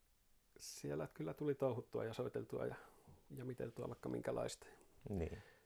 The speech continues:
Speaker 1: Ääniteltyäkin jotain neliraiturille ja tämmöstä.
Speaker 2: Okei, wow.
Speaker 1: Et se oli semmoista mukavaa,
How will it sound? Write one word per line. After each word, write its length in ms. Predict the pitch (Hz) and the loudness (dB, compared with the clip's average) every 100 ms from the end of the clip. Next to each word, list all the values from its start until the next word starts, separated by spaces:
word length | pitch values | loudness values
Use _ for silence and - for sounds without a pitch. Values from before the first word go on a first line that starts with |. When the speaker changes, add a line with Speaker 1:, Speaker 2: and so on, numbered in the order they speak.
| - - | -12 -6
Speaker 1:
Ääniteltyäkin 800 | 120 113 110 - - - - 135 | -4 -4 -4 -6 -6 -6 -8 -10
jotain 280 | - 123 - - 127 | -10 -10 -10 -8 0
neliraiturille 800 | 113 117 113 117 143 135 127 | 4 4 2 -2 -4 -4 -4
ja 60 | 135 - - - | -6 -8 -14 -12
tämmöstä. 300 | - 123 127 | 0 4 8
Speaker 2:
Okei, 140 | 170 - - | 6 6 0
wow. 200 | 101 104 92 | 2 4 2
Speaker 1:
Et 80 | - | 0
se 100 | - | 4
oli 140 | 123 110 | 4 4
semmoista 360 | 120 110 117 117 - | 2 -2 -4 -8 -10
mukavaa, 500 | 151 131 117 110 110 | -4 2 2 2 -2